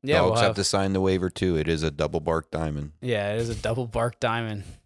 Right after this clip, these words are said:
Speaker 2: <laughs> Chance will go ham out there. Y'all watch out.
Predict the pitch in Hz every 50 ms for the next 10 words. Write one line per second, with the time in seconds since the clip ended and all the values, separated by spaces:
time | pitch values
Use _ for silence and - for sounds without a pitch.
0 | _ - - - - 165 156 - - 165 - - 156 147 - - 95 95 - -
1 | 101 92 101 104 95 101 104 104 101 92 87 82 80 78 80 78 78 80 78 82
2 | 85 87 87 160 165 98 92 87 82 85 - -